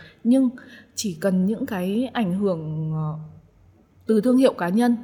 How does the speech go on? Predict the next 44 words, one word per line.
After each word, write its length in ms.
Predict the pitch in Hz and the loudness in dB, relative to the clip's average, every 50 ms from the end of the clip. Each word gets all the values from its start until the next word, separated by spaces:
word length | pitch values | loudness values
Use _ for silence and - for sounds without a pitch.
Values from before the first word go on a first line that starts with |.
| - - - | -8 -14 -8
có 100 | - 196 | -6 -4
những 160 | 196 214 214 | -2 -2 -2
cái 120 | 233 202 170 | -2 -4 -2
ảnh 120 | 226 233 | -2 -2
hưởng 180 | 208 196 180 165 | -2 -2 -2 2
tiêu 140 | 185 233 226 | 2 2 2
cực 260 | 226 220 196 - - | 2 -2 -6 -6 -4
nổ 260 | 196 196 190 160 147 | -4 -2 -2 -2 -2
ra 280 | - 208 214 220 214 214 - - - - - - | -2 -2 -2 -2 -4 -6 -12 -18 -20 -20 -20 -14
thì 140 | - 214 202 | -6 -4 -4
nó 180 | 180 180 185 185 | -2 -2 -2 -4
cũng 280 | 180 - 262 233 302 330 | -6 -6 -6 -6 -6 -4
sẽ 340 | - - 262 220 277 339 370 | -4 -4 -2 -2 -4 -4 -6
là 380 | 381 339 285 240 214 190 180 | -6 -4 -4 -2 -2 -2 -2
một 220 | 175 185 185 175 - - | -2 -2 -4 -4 -6 -6
cái, 180 | 170 175 175 | -8 -6 -4
gọi 160 | 196 247 - 202 | -4 -4 -2 -2
là, 60 | 190 | -4
một 80 | 180 180 | -4 -4
cái 80 | - 175 | -4 -2
vết 160 | 233 277 - | -2 -2 0
nhơ, 300 | 269 262 254 262 254 247 240 - - - | 0 0 2 2 0 0 -4 -6 -8 -8
một 100 | 202 190 | -8 -6
cái 140 | - 156 | -4 -4
ảnh 120 | 214 208 196 | -4 -4 -4
hưởng 140 | 196 175 156 | -4 -4 -2
tiêu 140 | 208 220 | -2 -2
cực 220 | 226 - 196 - - | -2 -2 -6 -8 -8
rất 120 | 262 302 | -8 -4
lớn 360 | 294 233 196 180 180 196 240 | -2 -2 0 0 -2 -2 -4
đến 140 | 233 202 185 | -2 -4 -2
thương 160 | 190 262 247 | -2 0 0
hiệu. 180 | 247 269 262 - - - - - - - - | 0 0 0 -2 -4 -10 -16 -16 -18 -14 -12
Lúc 100 | - - | -10 -6
ấy 100 | 294 214 | -6 -6
chị 180 | 208 - 277 - | -4 -4 -4 -4
đã 160 | 202 226 - | -4 -6 -6
có 320 | 214 - 190 180 185 190 | -6 -4 -4 -2 -2 -2
nhiều 220 | 214 240 277 254 185 | -2 0 2 2 2
bạn 160 | 185 170 196 | 0 -2 -2
nhân 140 | 214 226 220 | -2 -2 0
viên 180 | 226 233 220 | 0 0 0
hơn 180 | 214 220 226 214 | 0 0 -2 -2
rồi. 200 | 208 196 175 165 | -2 -4 -4 -6